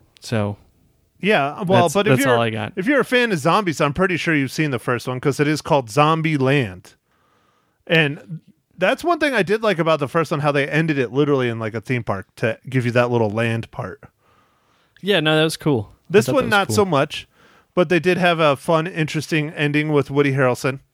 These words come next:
Speaker 2: so that was cool. No Twinkies, though. I was kinda disappointed. No Twinkies, but
Speaker 1: No, no Twinkies.
Speaker 2: find out how long those sh-, the shelf life really is on those suckers.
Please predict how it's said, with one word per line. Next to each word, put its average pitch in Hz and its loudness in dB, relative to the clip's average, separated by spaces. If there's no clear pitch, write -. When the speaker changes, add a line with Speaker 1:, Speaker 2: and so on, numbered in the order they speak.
Speaker 2:
so 160 -6
that 131 2
was 147 -2
cool. 139 -4
No 190 0
Twinkies, 254 -2
though. 127 2
I - 0
was 165 -2
kinda 196 2
disappointed. 185 0
No 147 2
Twinkies, 147 -4
but 123 0
Speaker 1:
No, 113 6
no 113 2
Twinkies. 107 -4
Speaker 2:
find 170 2
out 160 2
how 160 2
long 165 2
those 156 0
sh-, - -8
the 143 2
shelf 160 0
life 131 0
really 135 2
is 147 -2
on 113 0
those 110 -6
suckers. - -6